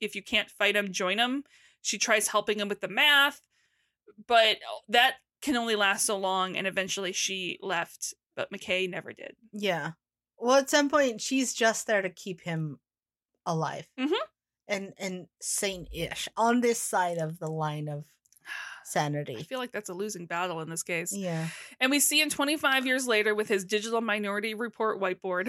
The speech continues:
Speaker 2: <laughs> Yeah. With this little, like, glove
Speaker 1: Yep.
Speaker 2: thing. Yeah.
Speaker 1: And eventually he figured it out.
Speaker 2: Yes, he did,
Speaker 1: The
Speaker 2: because he's gonna figure it out or die trying.
Speaker 1: And the one problem is he then had to get back to Atlantis.
Speaker 2: Mm-hmm. Yep.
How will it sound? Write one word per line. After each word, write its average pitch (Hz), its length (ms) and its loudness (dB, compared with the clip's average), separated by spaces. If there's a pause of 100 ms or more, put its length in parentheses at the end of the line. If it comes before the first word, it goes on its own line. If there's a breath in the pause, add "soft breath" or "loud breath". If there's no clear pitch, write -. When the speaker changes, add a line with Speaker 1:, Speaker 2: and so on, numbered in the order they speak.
Speaker 2:
<laughs> 233 160 4
Yeah. 214 160 -2 (1000 loud breath)
With 262 100 2
this 269 200 2
little, 254 240 4
like, 254 240 4
glove 214 400 2
Speaker 1:
Yep. 262 120 8
Speaker 2:
thing. 247 380 0
Yeah. 180 360 0 (140)
Speaker 1:
And 240 80 4
eventually 311 540 2
he 302 240 0
figured 254 460 -4
it 262 80 0
out. 403 320 0 (460)
Speaker 2:
Yes, - 540 -6
he 233 140 -6
did, 302 460 0
Speaker 1:
The 262 40 -2
Speaker 2:
because 175 640 -2
he's 196 400 -10
gonna 196 380 -6 (180)
figure 208 280 -2
it 220 60 0
out 240 200 4
or 240 40 -4
die 247 220 2
trying. 254 520 -2
Speaker 1:
And 214 140 -2
the 220 60 -4
one 220 180 -2
problem 269 400 2
is 208 140 -2
he 226 120 -4
then 202 180 -4
had 214 160 -4
to 220 60 -6
get 214 140 -6
back 190 220 -4
to 208 100 -6
Atlantis. - 580 -8
Speaker 2:
Mm-hmm. 233 260 -4 (1500)
Yep. 208 500 4